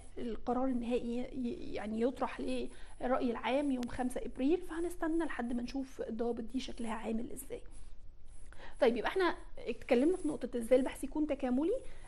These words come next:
آه، آلية البحث هتكون عاملة ازاي، وتسليمه عامل ازاي، وإمكانية انه البحث يبقى فردي أو جماعي أو ثنائي أو بشكل ما، آه، زي ما دكتور طارق شوقي قال. طيب، واديتكم مثال على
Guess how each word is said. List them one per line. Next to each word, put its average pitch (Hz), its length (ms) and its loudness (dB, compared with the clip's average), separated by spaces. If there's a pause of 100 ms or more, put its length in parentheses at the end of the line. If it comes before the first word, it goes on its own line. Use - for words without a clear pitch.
(100)
آه، 240 300 2
آلية 277 280 4 (140)
البحث - 500 -2
هتكون 240 260 -2
عاملة 254 200 4
ازاي، 240 280 4
وتسليمه 269 760 2
عامل 247 300 2
ازاي، 285 500 4
وإمكانية 247 2250 0
انه 240 140 2
البحث 226 260 -2
يبقى - 160 -4
فردي 285 500 0
أو 233 100 0
جماعي 254 440 0
أو 240 100 0
ثنائي 254 480 -2
أو 233 100 0
بشكل 226 400 -6
ما، 220 260 -2 (400)
آه، 226 220 -2
زي 226 200 0
ما 226 100 0
دكتور - 260 -4
طارق 233 280 -2
شوقي - 340 -6
قال. - 200 -8 (720)
طيب، - 200 -2 (120)
واديتكم 359 440 4 (100)
مثال 277 300 4
على 302 340 2